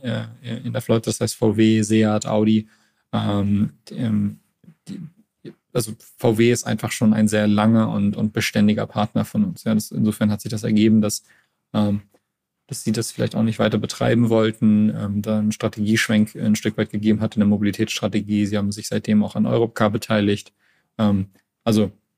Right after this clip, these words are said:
ich glaub, es hat einfach gepasst, ja, ein Stück weit. Ähm, für uns ist es eine Möglichkeit, einfach signifikant, ähm, weiter zu elektrifizieren. Die,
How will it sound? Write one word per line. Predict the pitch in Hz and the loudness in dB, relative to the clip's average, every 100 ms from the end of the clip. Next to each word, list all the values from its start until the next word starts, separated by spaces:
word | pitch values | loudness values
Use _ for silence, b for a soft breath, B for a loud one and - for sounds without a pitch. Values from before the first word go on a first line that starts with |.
| _ _ _ _ _ - | _ _ _ _ _ -12
ich | - | -6
glaub, | 104 | -4
es | - | -2
hat | |
einfach | 113 123 - | -4 -6 -6
gepasst, | 110 - 120 - | -6 -4 -4 -4
ja, | 113 | -4
ein | 110 | -4
Stück | 107 110 110 | -2 -6 -4
weit. | 110 104 - | -4 -6 -2
Ähm, | 110 107 | 2 2
für | 107 113 | 2 0
uns | 110 | 0
ist | 110 | -2
es | - - | -6 2
eine | 110 | 2
Möglichkeit, | 110 110 - 120 117 | 2 -2 -6 -2 -2
einfach | 113 110 98 | -2 -4 -4
signifikant, | 113 117 107 110 - 113 110 107 | 0 0 0 -2 0 2 4 2
ähm, | - 107 101 | -2 0 2
weiter | 104 107 120 | 2 0 0
zu | - | 0
elektrifizieren. | 110 110 - - 113 - 120 113 107 | 0 0 -6 -8 -6 0 2 2 2
Die, | 104 | -4